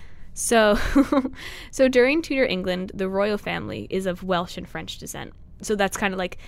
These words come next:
the image that we get played to us when we're studying Tudor England.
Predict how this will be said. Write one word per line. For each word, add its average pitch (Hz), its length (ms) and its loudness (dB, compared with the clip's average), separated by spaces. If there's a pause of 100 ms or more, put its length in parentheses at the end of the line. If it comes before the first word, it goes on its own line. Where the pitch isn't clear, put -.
(120)
the 208 80 -2
image 180 340 0
that 175 120 -4
we 180 160 -2
get - 220 -6 (380)
played 180 320 -2
to 190 160 -6
us - 180 -6
when 185 120 -6
we're 175 100 -10
studying 302 400 -4
Tudor 85 260 -12
England. 107 400 -12